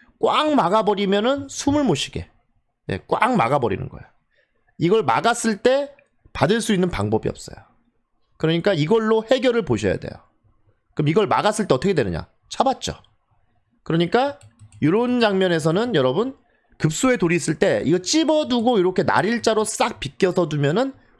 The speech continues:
완벽하게 잡을 수 있다. 요거 잊지 마시기 바랍니다. 자, 여러분, 이게 백이 지금 이 우변 쪽에 있는 백돌이 지금 네 수밖에 없어요. 하나, 둘, 셋, 네 수.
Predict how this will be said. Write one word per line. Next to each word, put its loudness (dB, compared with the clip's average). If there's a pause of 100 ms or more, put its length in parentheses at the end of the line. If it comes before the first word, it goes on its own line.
완벽하게 2
잡을 -4
수 -10
있다. -14 (1000)
요거 0
잊지 -4
마시기 -2
바랍니다. -4 (760)
자, -2 (120)
여러분, 0 (480)
이게 0 (920)
백이 2
지금 0 (500)
이 0
우변 0
쪽에 0
있는 0
백돌이 0
지금 -2
네 2
수밖에 0
없어요. 0
하나, 0
둘, 0
셋, 0
네 2
수. -6